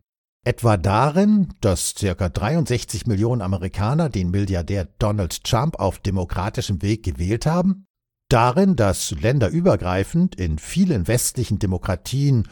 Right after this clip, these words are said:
Bürger, Medien, Politik, ja die Eliten zunehmend heftig kritisieren? Wohl kaum. Oder kann man ein schwindendes Demokratieverständnis diagnostizieren,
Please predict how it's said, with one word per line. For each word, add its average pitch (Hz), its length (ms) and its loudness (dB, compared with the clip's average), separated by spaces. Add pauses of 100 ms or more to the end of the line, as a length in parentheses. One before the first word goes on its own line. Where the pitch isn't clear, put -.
(180)
Bürger, 135 600 2
Medien, 123 520 0
Politik, 113 540 0
ja 98 220 0
die 120 380 -6
Eliten 107 640 0
zunehmend 131 640 0
heftig - 480 -4
kritisieren? 101 840 -2 (320)
Wohl 143 300 6 (100)
kaum. 73 480 2 (640)
Oder 190 160 4
kann 156 220 2
man 131 160 2
ein 107 160 0
schwindendes 127 600 0
Demokratieverständnis 113 1300 -2
diagnostizieren, 113 1120 0